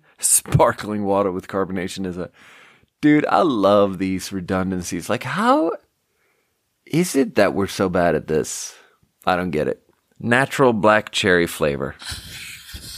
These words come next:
More than one liter in this bottle. That's great. Oh, now that's the type of cherry flavor that I hate. Oh, I hate cherry as a flavor.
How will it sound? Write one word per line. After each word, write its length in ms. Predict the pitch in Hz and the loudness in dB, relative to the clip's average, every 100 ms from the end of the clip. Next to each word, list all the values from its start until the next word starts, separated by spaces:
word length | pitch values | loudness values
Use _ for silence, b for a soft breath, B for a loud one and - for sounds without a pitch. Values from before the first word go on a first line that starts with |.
| - - - - - - - - - - _ _ _ _ _ _ _ _ _ _ _ - _ _ | -12 -10 -12 -12 -8 -8 -8 -20 -20 -20 _ _ _ _ _ _ _ _ _ _ _ -20 _ _
More 380 | - 101 117 127 | -6 -2 2 2
than 220 | 117 104 | 2 2
one 320 | 104 107 104 90 | 2 4 2 2
liter 340 | 90 80 78 | 0 0 0
in 80 | 78 | -2
this 180 | 78 - | -4 -4
bottle. 460 | - 82 82 71 - | 2 4 4 0 -4
That's 180 | 98 90 | -8 -6
great. 320 | 85 80 62 _ _ _ b b b b b b _ _ - | -4 -4 -6 _ _ _ b b b b b b _ _ 2
Oh, 460 | 139 139 139 131 | 6 8 8 6
now 300 | 123 120 117 | 4 0 0
that's 540 | 98 95 135 143 135 - | -2 2 4 4 2 -4
the 100 | 117 | -6
type 240 | 120 113 | -2 -2
of 60 | 98 | -2
cherry 320 | - 113 104 | -2 0 0
flavor 320 | - 101 98 | -2 -2 -2
that 140 | 95 | -2
I 60 | 87 | -2
hate. 360 | 95 87 62 _ _ b b b b b b b b b b b b _ | -2 -6 -6 _ _ b b b b b b b b b b b b _
Oh, 260 | - 117 117 | 0 4 4
I 120 | 110 | 2
hate 300 | 95 104 - | 0 -6 -6
cherry 340 | - 98 90 | -4 -2 -2
as 140 | 87 92 | -4 -6
a 60 | |
flavor. 420 | 85 80 78 73 | -10 -8 -8 -10